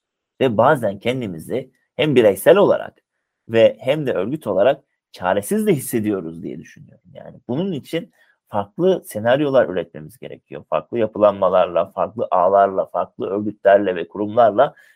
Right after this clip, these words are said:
temas halinde bulunmamız gerekiyor. Aksi halde biz bu dönemi verimli geçiremeyiz ve gerçekten alanımıza hem hakim olamayız, hakim olamayınca çözümler üretemeyiz ve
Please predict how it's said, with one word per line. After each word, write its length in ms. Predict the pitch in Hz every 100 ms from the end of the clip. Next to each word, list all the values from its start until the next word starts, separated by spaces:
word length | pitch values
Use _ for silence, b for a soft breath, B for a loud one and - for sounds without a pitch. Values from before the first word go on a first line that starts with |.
| _
temas 440 | - 90 127 170 175
halinde 400 | 151 113 101 90
bulunmamız 500 | 92 85 82 90 -
gerekiyor. 400 | 80 78 147 -
Aksi 220 | - 135
halde 360 | 120 120 135 156 b b _
biz 220 | - 131 117
bu 100 | 104
dönemi 320 | 104 117 104
verimli 480 | 107 104 104 135 - _ _ _
geçiremeyiz 800 | 90 90 107 139 110 92 143 - _ _ _ -
ve 360 | 104 110 - _ _ _ -
gerçekten 760 | 107 139 135 107 - 127 147 -
alanımıza 720 | 104 95 101 113 107 127 - _ _
hem 200 | - 160
hakim 360 | 117 107 104 147
olamayız, 540 | 151 151 151 156 - _ _ _
hakim 340 | - 92 - 160
olamayınca 520 | 156 139 139 127 151
çözümler 460 | - 87 95 107 143
üretemeyiz 580 | 147 143 135 147 131
ve 200 | 135 151